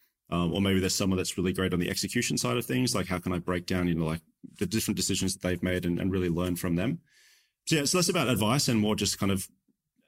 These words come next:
just really having a, a, a curiosity and, like, a growth mindset in, in any role that you're in and trying to learn from all the people around you, I think is, has really served me well.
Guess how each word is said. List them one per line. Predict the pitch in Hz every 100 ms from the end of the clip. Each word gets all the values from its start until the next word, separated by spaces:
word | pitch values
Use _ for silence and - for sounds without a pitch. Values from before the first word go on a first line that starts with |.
| _ _ -
just | 139 -
really | 143
having | 123 120 107
a, | 92
a, | 87 - 98 90 87
a | 87
curiosity | - 123 98 95 107 95
and, | 92
like, | 87
a | 95
growth | 92 92 92
mindset | 95 90 - 90
in, | 90 87
in | 90 92
any | 104 98
role | 92 87
that | 87
you're | 85
in | 92
and | 87
trying | 85 90 90
to | - 85 85 82 85
learn | 95 98
from | 98 95
all | 87
the | 85
people | 87 92
around | 87 85 92
you, | 90 90
I |
think | 87 -
is, | 92 - -
has | 104 90
really | 87
served | - 87 87
me |
well. | 87 90 92